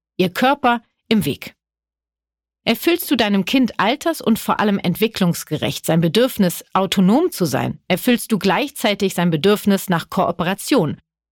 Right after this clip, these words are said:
und damit in der ersten Autonomiephase sein Oberbedürfnis nach Sicherheit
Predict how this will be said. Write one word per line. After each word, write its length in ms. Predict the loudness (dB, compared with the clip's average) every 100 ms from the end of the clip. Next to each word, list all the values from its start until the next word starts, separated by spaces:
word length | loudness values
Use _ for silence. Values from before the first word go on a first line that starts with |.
| 0
und 220 | 2 4
damit 340 | 2 2 -2 0
in 120 | 0
der 180 | 2 0
ersten 360 | -2 -2 -4
Autonomiephase 920 | 0 0 2 4 4 2 2 0 0
sein 220 | 0 0 2
Oberbedürfnis 840 | 0 2 0 0 0 0 -4 -6
nach 140 | -8
Sicherheit 560 | -2 -2 0 2 0 -2